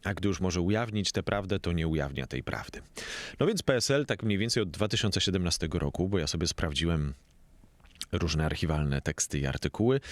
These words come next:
między innymi od dwa tysiące siedemnastego roku, e, postuluje, żeby zlikwidować obowiązek zmiany czasu. I na przykład we wrześniu dwa tysiące siedemnastego roku w Sejmie pojawił się projekt ustawy, który postuluje odejście od zmiany czasu.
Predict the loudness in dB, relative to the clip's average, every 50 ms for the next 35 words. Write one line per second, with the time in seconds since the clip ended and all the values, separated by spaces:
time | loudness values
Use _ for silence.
0 | -12 -12 -8 -4 -2 0 0 2 2 2 2 4 2 2 2 0 0 0 0 0
1 | 0 0 0 0 0 0 0 0 0 0 2 2 2 0 0 0 0 0 0 2
2 | 2 2 0 0 -2 -4 -14 -20 -20 _ -6 -2 0 0 0 0 0 -2 0 0
3 | 0 0 0 0 2 2 4 4 4 4 2 2 2 2 2 2 2 0 0 2
4 | 0 -2 -2 -2 -2 -2 0 0 0 0 0 -2 0 0 0 0 0 0 -2 -2
5 | -2 -2 0 0 0 0 0 0 -2 -2 -2 -4 -4 -6 -10 -14 -18 -20 -20 -20
6 | -18 -4 -2 0 0 2 0 0 0 0 0 2 2 0 2 2 2 0 0 0
7 | -2 -2 -2 -2 -2 -2 -2 -2 -2 -2 0 0 -2 0 0 -2 -2 -2 -2 -2
8 | -2 -2 0 0 2 2 2 2 0 -2 -2 -4 -8 -12 -10 -8 -6 -6 -8 -8
9 | -4 -2 0 2 2 2 2 2 2 2 0 0 0 0 0 0 -2 -2 -2 -2
10 | -4 -4 -4 -6 -6 -6 -4 -2 0 0 0 0 2 2 0 0 0 0 -2 -2
11 | 0 -2 -2 -4 -2 0 2 2 2 2 2 2 2 2 0 0 0 0 -2 -2
12 | -2 -2 0 0 0 0 0 0 -2 -2 -2 -2 -2 -2 -4 -8